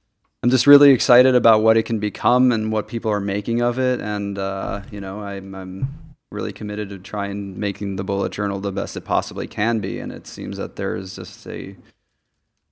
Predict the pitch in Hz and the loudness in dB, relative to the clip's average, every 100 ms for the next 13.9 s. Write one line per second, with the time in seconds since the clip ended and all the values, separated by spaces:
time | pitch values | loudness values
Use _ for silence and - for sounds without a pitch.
0 | - 110 120 117 113 104 98 101 101 107 | -6 0 2 2 2 0 0 0 0 0
1 | 104 101 98 98 98 101 101 101 - 104 | -2 -6 -4 -2 0 0 -4 -8 -4 -4
2 | 104 101 - 104 101 98 101 - 101 107 | -4 -6 -4 -4 -4 -4 -6 -6 -2 0
3 | 113 101 101 98 - 101 95 95 92 95 | 0 -2 -6 -8 -8 -4 -4 -2 -6 -8
4 | 92 _ _ - 104 - 107 101 101 95 | -14 _ _ -12 -12 -8 -8 -8 -10 -12
5 | 104 101 101 101 101 98 98 95 - 101 | -12 -10 -10 -10 -10 -10 -12 -16 -14 -10
6 | 92 101 107 _ _ _ _ _ _ _ | -10 -12 -14 _ _ _ _ _ _ _
7 | _ - 104 117 110 107 104 101 95 104 | _ -8 2 4 4 2 -2 -4 -2 -2
8 | 104 92 110 101 - 104 104 101 101 98 | -2 -2 -4 -4 -4 -2 0 0 -2 -2
9 | 113 101 101 123 - - 101 98 101 98 | -2 -2 -6 -14 -14 -8 -6 -6 -6 -10
10 | 95 - 107 98 113 110 104 98 98 95 | -14 -6 -2 2 2 0 -2 -4 -6 -6
11 | 95 95 95 92 90 92 95 98 101 - | -6 -6 -6 -6 -6 -8 -8 -8 -8 -12
12 | - 110 104 104 101 98 95 95 95 92 | -4 -2 -2 -4 -6 -2 -2 -2 -4 -4
13 | 92 95 85 - 92 90 98 50 - | -4 -6 -8 -10 -10 -10 -10 -12 -14